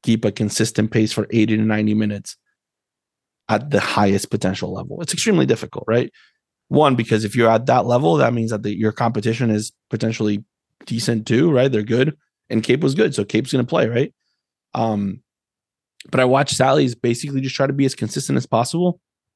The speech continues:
pick themselves up through the, through the down moments as quickly as possible, and, and, and try to push themselves even further. And I think the final was what, four to, four to two, right?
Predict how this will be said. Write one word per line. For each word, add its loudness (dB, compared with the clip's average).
pick 0
themselves 2
up 2
through -2
the, 0
through -4
the 2
down 2
moments 2
as -10
quickly -4
as -4
possible, 2
and, 0
and, -4
and 2
try 0
to 2
push -2
themselves -2
even -2
further. -2
And -2
I 2
think 2
the -2
final 2
was -2
what, -6
four 0
to, 0
four 2
to 0
two, 0
right? -2